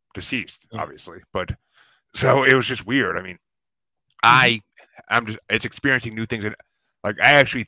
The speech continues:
Speaker 1: think I am having a spiritual awakening myself of some kind by doing this show.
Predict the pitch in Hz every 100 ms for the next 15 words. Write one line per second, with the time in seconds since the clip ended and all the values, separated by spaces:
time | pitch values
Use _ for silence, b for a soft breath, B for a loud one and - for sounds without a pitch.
0 | - 147 120 101 104 101 104 92 123 110
1 | 110 101 104 104 95 87 - 175 123 -
2 | 87 - 113 - 90 85 90 101 95 101
3 | 95 87 - 110 80